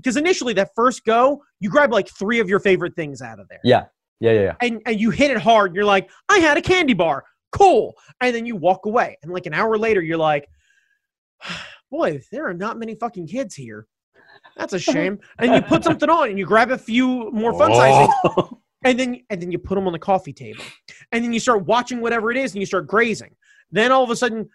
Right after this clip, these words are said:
Speaker 1: you either make the decision yourself or you look at your significant other and you go, "Do me a favor, why don't we bring that bowl over so this way we know where it is?" And then, uh,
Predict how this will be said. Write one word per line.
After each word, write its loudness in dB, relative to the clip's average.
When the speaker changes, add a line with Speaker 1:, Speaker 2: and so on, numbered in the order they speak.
Speaker 1:
you 0
either 0
make 0
the -8
decision -6
yourself 0
or -6
you 0
look -2
at -12
your -6
significant -6
other 0
and -6
you -2
go, 4
"Do -6
me -6
a -8
favor, -4
why -6
don't -10
we -12
bring -4
that -2
bowl 0
over -2
so -8
this -4
way 0
we -4
know -2
where -4
it -2
is?" 0
And 2
then, -2
uh, -4